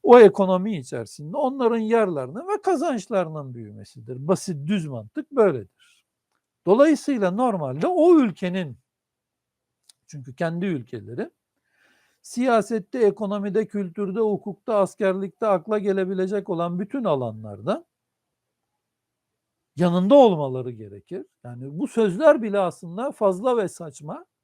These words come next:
Çünkü o ülkenin müttefiki, dostu olan ikinci bir ülkeden bahsetmiyoruz. O ülkenin içinden bahsediyoruz. Evet diyebilir misiniz? Heriflerin kendi açıklaması. O yüzden diyorum işte, mükemmel cinayet yok.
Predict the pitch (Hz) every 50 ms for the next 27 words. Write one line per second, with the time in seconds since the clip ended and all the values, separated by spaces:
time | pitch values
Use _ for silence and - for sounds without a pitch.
0 | _ _ _ _ _ _ _ _ _ _ _ _ - 202 240 330 - 302 370 311
1 | 302 349 339 294 220 196 262 226 214 214 196 196 226 240 - - 269 226 - -
2 | 269 226 170 - 226 180 208 202 180 - - - 330 339 320 285 240 202 185 151
3 | - 208 190 190 208 254 190 214 226 202 185 160 - 202 180 208 214 196 180 160
4 | 143 131 - - 220 302 - - 254 180 139 117 101 107 - _ _ _ _ _
5 | _ _ - 415 440 403 320 220 175 - 214 214 269 294 240 175 - - 190 170
6 | 180 202 196 180 147 127 113 104 - _ - 117 107 113 120 120 131 131 _ _
7 | _ _ _ _ _ _ _ _ _ _ _ _ _ _ _ _ _ _ _ _
8 | _ _ _ _ - 175 202 226 269 285 - - 269 247 240 240 240 214 247 240
9 | 254 311 294 285 262 202 - - 202 175 208 220 254 254 226 220 180 - - 180
10 | 185 214 214 - 220 208 208 285 330 311 147 - - - _ 196 147 127 117 117
11 | - - - - _ _ _ _ _ _ _ - 175 190 208 214 196 190 226 208
12 | 196 185 190 240 240 220 190 160 139 127 - - 143 135 151 147 - 175 170 170
13 | 180 190 190 185 175 233 180 156 151 139 143 190 - - - 370 175 - -